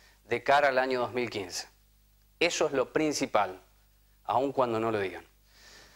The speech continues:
Vamos a la presentación del programa y luego de la misma charlaré con Gustavo y con Ángel, hermano y papá de Checho Casal. Ayer en Mercedes, un tribunal condenó al asesino de Sergio a quince años de prisión. Estoy refiriéndome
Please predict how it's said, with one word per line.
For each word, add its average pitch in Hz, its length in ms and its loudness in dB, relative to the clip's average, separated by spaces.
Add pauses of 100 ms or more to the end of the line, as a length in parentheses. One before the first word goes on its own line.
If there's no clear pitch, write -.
(120)
Vamos 165 260 4
a 175 40 6
la 147 80 6
presentación 135 500 2
del 151 80 2
programa 165 760 4
y 120 500 -2
luego 131 220 4
de 123 80 2
la 120 80 4
misma 156 500 0 (260)
charlaré 117 440 2
con 117 420 0
Gustavo 160 760 2
y 107 120 -14
con 110 200 -2
Ángel, 147 560 0 (520)
hermano 151 680 0
y 107 100 -12
papá 131 500 2
de 110 240 -2
Checho 135 260 0
Casal. 101 340 -2 (160)
Ayer 139 520 0
en 127 120 -2
Mercedes, 160 680 0 (560)
un 156 220 2
tribunal 143 400 2
condenó 123 560 2
al 131 180 4
asesino 143 540 0
de 113 80 -2
Sergio 110 420 -2
a 104 80 -4
quince 127 240 -4
años 120 140 -2
de 110 80 -2
prisión. 113 320 -2
Estoy 123 180 -2
refiriéndome 113 680 -2